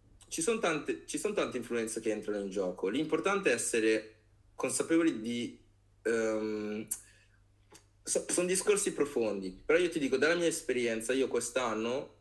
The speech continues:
duemilaventidue, che è stato un anno di pura crescita, ma è stato un anno in cui ho avuto molt-, molte cadute.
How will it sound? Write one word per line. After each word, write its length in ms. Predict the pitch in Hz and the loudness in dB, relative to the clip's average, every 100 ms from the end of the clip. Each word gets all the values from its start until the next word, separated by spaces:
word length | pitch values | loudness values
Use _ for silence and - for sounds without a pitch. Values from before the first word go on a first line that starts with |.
| - | -10
duemilaventidue, 840 | - 120 117 110 107 120 107 104 | -4 0 0 0 -2 -2 0 0
che 60 | 110 | 0
è 40 | |
stato 180 | 110 113 | -2 0
un 60 | 113 | 0
anno 140 | 110 | 0
di 100 | 98 | -2
pura 220 | - 110 | 0 0
crescita, 400 | 113 101 - - 107 | 2 -2 -2 -4 -4
ma 340 | - - 110 | -6 -10 -6
è 20 | |
stato 180 | 107 107 | -2 0
un 60 | 113 | 0
anno 200 | 117 123 | 0 -2
in 100 | 120 | -2
cui 360 | 107 107 98 - | 0 0 0 -2
ho 60 | |
avuto 280 | 98 98 98 | 0 0 -2
molt-, 440 | 101 101 95 - - | 0 0 -2 -10 -8
molte 260 | 101 95 92 | -4 -4 -2
cadute. 600 | 95 101 98 90 90 | 0 0 0 -2 -4